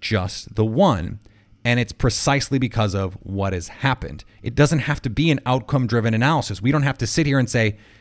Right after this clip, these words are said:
"See, the Packers made the right decision. Derwin James got hurt." No, we didn't know Derwin James was gonna get hurt. But we know that he's only one player. So if you can get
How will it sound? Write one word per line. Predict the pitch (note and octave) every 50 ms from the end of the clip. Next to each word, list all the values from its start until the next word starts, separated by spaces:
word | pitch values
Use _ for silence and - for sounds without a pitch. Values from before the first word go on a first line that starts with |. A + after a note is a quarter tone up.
| - _ -
"See, | - - - D#3 D3+
the | C3+ B2+
Packers | - C3+ C#3 B2+ - C3 A2+ G2
made | B2 A#2 A#2 G#2+
the | A2 G#2+
right | G#2+ G2+ G2
decision. | - F#2+ - E3+ F3 C3+ C#3 B2+ A2
Derwin | B2 A#2+ A2+ A2 G#2+
James | G2+ G#2+ G#2 F2 F#2
got | - F#2+ F#2
hurt." | - - G3 -
No, | E3+ G3 G3
we | A3 A#3+
didn't | A#3+ G#3+ C#3+ A#2
know | A2+ G2+
Derwin | F#2+ - G#2+ G2 F#2+ F#2
James | F2+ G2+ F2+ F2+ F#2 -
was | F#2 -
gonna | - F2+ F2
get | D#2+ E2+ D#2+
hurt. | E2 B2+ F#3 G#3 - - _ _ _ _ _ _ - _ _ _ _ - - -
But | C#3+ D#3
we | D3+ E3+ E3
know | D#3+ E3 E3+ F3+ E3+
that | E3+ C#3
he's | E3+ E3+ C#3 E3
only | D#3+ D#3+ D#3+ E3
one | D3 C3+ A#2+ A2+ A2+ A2 A2 G#2+
player. | - - A#3+ B3+ B3 - - - - - _ _ _ _ _ _ _ _ _ _ _ _ _ _ _ _ _
So | - - - D3+ D#3+
if | D#3 - -
you | B2 D#3+ G3+ F3
can | - F#3+ D#3+ D3+ B2
get | - - C#3+ D#3+ D#3+ C#3+ - - _